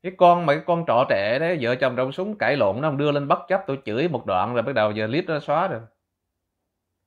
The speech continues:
Một con đàn bà đi quay những thước phim đó mà cái liên quan đến hạnh phúc gia đình người ta mà cũng đưa lên như thật. Lúc mà trọng súng nó nói là cái nó bảo đưa lên, lúc là nó là cái tự ý con đấy đưa lên. Đấy.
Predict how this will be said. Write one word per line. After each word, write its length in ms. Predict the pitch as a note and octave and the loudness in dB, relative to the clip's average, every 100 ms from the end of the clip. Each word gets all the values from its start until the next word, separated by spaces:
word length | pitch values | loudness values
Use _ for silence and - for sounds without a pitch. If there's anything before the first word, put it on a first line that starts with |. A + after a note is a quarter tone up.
| _ _ _ _ _ _ _ _ _ _ - | _ _ _ _ _ _ _ _ _ _ -8
Một 160 | D3+ E3 | -4 0
con 160 | A3+ | 2
đàn 200 | G#3 F3+ | 2 4
bà 240 | F3 F3+ F3+ | 4 6 4
đi 100 | G3+ | 2
quay 220 | A3 A3 | 2 0
những 120 | E3 | -2
thước 160 | A#3 A#3 | -6 -6
phim 220 | A#3 G#3+ | -6 0
đó 240 | A3 C4 | 2 2
mà 180 | B3+ F#3 | 2 -2
cái 140 | F3+ G#3 | -2 -4
liên 400 | G#3 G#3 G3+ G#3 | -2 -2 0 2
quan 160 | G3+ | 4
đến 100 | G#3+ | 2
hạnh 200 | F#3+ B2+ | -4 -4
phúc 140 | A3 A#3 | -6 -6
gia 60 | F#3+ | -4
đình 180 | E3 D#3 | -2 -2
người 80 | |
ta 260 | D#3 F3+ F3+ _ - | -4 -6 -8 _ -8
mà 120 | C3 | -6
cũng 160 | D3 | -2
đưa 140 | F3 F#3 | 0 0
lên 120 | F3 | 0
như 80 | F3 | -4
thật. 220 | C#3 B2+ _ _ _ _ _ | -10 -14 _ _ _ _ _
Lúc 180 | D3 C4+ | 4 6
mà 80 | G3+ | 6
trọng 140 | B2 B2 | 2 2
súng 180 | G3 A3+ | -2 -2
nó 60 | |
nói 180 | G3 G#3 | 0 2
là 80 | D#3 | 2
cái 120 | D#3 | 0
nó 240 | D#3+ F3 | -2 0
bảo 240 | F#3 G#2+ D3 | 2 4 4
đưa 140 | E3+ | 4
lên, 300 | D3+ D3+ D3 | 2 2 0
lúc 240 | E3 E3+ C#3+ | -2 -2 0
là 140 | A#2 | 0
nó 140 | B2+ | 0
là 140 | D3+ D3 | 0 -2
cái 160 | - C#3+ | -4 -8
tự 260 | G#2+ G#2 C#3 | -6 -2 -2
ý 100 | F3+ | 0
con 160 | D3 | 0
đấy 100 | C3 | 0
đưa 140 | E3 B2+ | -2 -4
lên. 220 | C3 C#3 _ _ _ _ _ _ _ _ _ - | -8 -12 _ _ _ _ _ _ _ _ _ -18
Đấy. 240 | - A3 | -14 -14